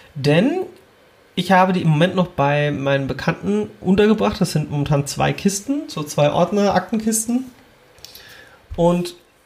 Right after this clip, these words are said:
diese Kisten bin ich gerade am Aussortieren und ich digitalisiere alles. Also ich habe bei verschiedenen Ämtern angefragt,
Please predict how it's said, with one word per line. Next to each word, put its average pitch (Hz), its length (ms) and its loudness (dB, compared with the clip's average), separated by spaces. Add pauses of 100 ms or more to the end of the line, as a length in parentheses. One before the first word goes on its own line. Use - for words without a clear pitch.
(100)
diese 185 440 2 (100)
Kisten 220 480 2
bin 185 120 2
ich 180 120 -2
gerade 170 240 2
am 165 160 -6
Aussortieren 190 760 -4 (180)
und 165 260 -4
ich - 160 -10 (180)
digitalisiere 180 880 0
alles. 170 240 2
Also 151 80 -4
ich 147 140 0
habe 190 80 -2
bei 165 180 4
verschiedenen 180 540 -2
Ämtern 190 300 -2
angefragt, 196 720 -2